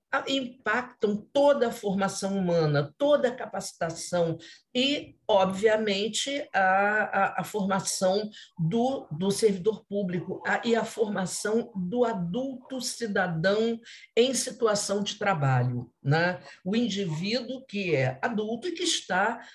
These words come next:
é, aprendendo ao longo da vida, né? Passando pelo processo de lifelong learning, é, vida fora.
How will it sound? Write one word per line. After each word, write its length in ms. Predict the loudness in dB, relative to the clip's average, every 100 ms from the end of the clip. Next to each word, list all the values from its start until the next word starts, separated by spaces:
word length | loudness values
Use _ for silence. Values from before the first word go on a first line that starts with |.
| _ -2
é, 220 | 0 0
aprendendo 680 | -2 0 2 2 2 2 4
ao 100 | 2
longo 360 | 4 2 2 2
da 120 | 0
vida, 580 | 0 -2 -4 -4 -6 -4
né? 240 | 0 -2 -2
Passando 600 | -2 -2 0 2 2 2
pelo 200 | -2 -6
processo 580 | -2 -2 0 0 0 -4
de 100 | -2
lifelong 680 | 2 4 4 2 -2 -4 -4
learning, 680 | -2 2 4 4 2 0 -4 -12 -20 -6 2
é, 640 | 4 8 8 8 4 0 -8 -6
vida 340 | -2 0 -2
fora. 480 | -4 -10 -10 -10